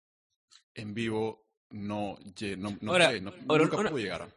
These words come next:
Speaker 2: una pregunta para los dos. O sea, si ustedes van a ver una banda que les gusta, que se, que les afana y todo, ¿esperan que toquen como suena el disco o lo más cercano al disco?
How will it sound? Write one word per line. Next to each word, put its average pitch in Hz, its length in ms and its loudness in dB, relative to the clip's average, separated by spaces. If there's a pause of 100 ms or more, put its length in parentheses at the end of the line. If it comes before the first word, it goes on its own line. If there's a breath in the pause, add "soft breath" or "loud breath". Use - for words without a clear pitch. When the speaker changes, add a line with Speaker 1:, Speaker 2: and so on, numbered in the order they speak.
Speaker 2:
una 214 240 6
pregunta 131 600 6
para 98 160 4
los 98 180 2
dos. 92 240 -2
O 107 60 -8
sea, 110 200 6 (140)
si - 240 -4
ustedes 175 380 4
van 156 140 2
a 151 40 2
ver 151 140 2
una 143 180 4
banda 92 460 2 (320)
que 113 100 0
les 101 140 2
gusta, 107 480 2
que 95 140 -14
se, - 180 -6
que 98 100 -8
les 92 160 -4
afana 101 380 2
y 90 60 -2
todo, 87 340 -2 (320)
¿esperan 117 580 2
que 107 140 -4
toquen 131 580 -2
como 101 300 -4
suena 123 240 -4
el 107 100 -2
disco 107 480 -6
o 101 100 -4
lo 95 140 0
más 107 160 -2
cercano 104 360 -2
al 95 100 -4
disco? 107 500 -6